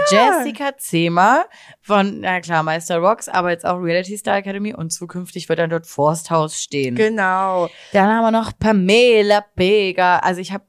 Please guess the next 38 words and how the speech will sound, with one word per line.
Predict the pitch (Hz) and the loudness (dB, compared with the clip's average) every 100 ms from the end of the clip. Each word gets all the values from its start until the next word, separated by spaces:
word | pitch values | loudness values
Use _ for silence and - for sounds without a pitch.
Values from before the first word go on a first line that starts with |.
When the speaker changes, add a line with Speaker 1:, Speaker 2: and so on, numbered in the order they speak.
| - | -6
Speaker 2:
wirklich, | 190 180 196 - | -4 -4 -6 -8
die | 165 160 - 180 | -14 -16 -12 -8
kommt | 185 180 - | -6 -6 -4
von | 185 175 - | -6 -6 -8
The | 160 | -10
Real | 151 160 208 196 | -6 -4 -6 -6
Housewives | 185 185 190 - 185 190 196 - | -6 -8 -8 -8 -8 -8 -12 -8
of | - 151 151 - _ | -4 -4 -4 -16 _
Munich. | - 147 143 151 180 277 | -12 -10 -8 -6 -4 -6
Speaker 1:
Was | - - | -8 -12
ist | - | -12
denn | 175 | -14
Pega | 165 175 208 175 | -16 -14 -12 -12
auch | |
für | 185 175 | -14 -14
ein | |
Name? | 175 196 | -12 -10
Heißt | 196 196 | -12 -12
sie | 180 | -14
Parastar | - 190 208 - - 196 226 302 | -12 -10 -8 -8 -4 0 2 0
oder | 254 | -2
Parasta? | - 185 208 - - 381 440 _ _ | -4 -10 -12 -10 -6 -4 -4 _ _
Wie | - 214 | -10 -8
wird | 214 220 | -6 -8
denn | 214 | -4
ihr | 196 196 | -4 -4
Nachname | 202 254 254 | -6 -6 -4
ausgesprochen? | 190 185 - - 196 185 185 _ _ _ _ _ _ _ _ _ _ _ _ _ _ _ _ _ - | -4 -6 -12 -6 -6 -6 -16 _ _ _ _ _ _ _ _ _ _ _ _ _ _ _ _ _ -14
Speaker 2:
Keine | - 135 131 | -8 -6 -6
Ahnung. | 139 170 160 _ _ | -6 -8 -10 _ _
Speaker 1:
Pega | - 196 214 | -4 -2 -2
Par-, | 208 202 196 | -4 -10 -12
Parasta? | - 208 220 247 - 294 294 _ - | -14 -14 -12 -10 -8 -10 -12 _ -10
Speaker 2:
Keine, | 151 147 | -4 -4
wirklich | 131 147 | -4 -4
gar | 202 226 | -4 -4
Speaker 1:
Parasta. | 160 143 220 208 | -4 -2 -2 -4
Speaker 2:
nicht. | 139 | -8